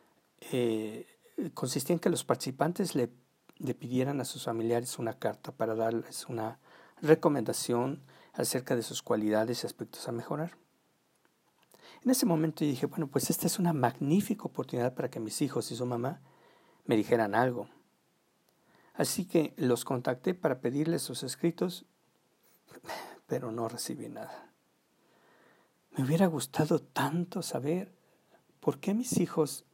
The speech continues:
se habían alejado. Todos los participantes recibieron una nota de sus familiares queridos,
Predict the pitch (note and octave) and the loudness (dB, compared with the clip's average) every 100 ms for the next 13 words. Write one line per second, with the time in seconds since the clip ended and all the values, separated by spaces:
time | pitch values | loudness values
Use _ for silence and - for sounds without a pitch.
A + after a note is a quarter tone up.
0 | _ - - B2 A#2+ A2+ A2 A2 - B2 | _ -6 -4 -2 -4 -6 -8 -8 -8 -8
1 | - - _ _ _ _ _ _ _ _ | -12 -20 _ _ _ _ _ _ _ _
2 | _ _ _ _ _ _ _ _ _ _ | _ _ _ _ _ _ _ _ _ _
3 | _ - _ _ - D4+ C#4+ B3+ - B3+ | _ -20 _ _ 4 6 8 6 6 4
4 | - - F3+ F3+ F3+ D#3 C#3+ D3 D#3 D#3 | 4 0 2 4 2 0 -2 0 0 2
5 | C#3 C3+ C#3+ C3 A#2 - - A2+ A2+ A#2 | 0 2 4 4 0 -6 -4 2 2 2
6 | A#2+ - A2+ A2+ B2 C3 | 0 -2 -2 -2 -2 -6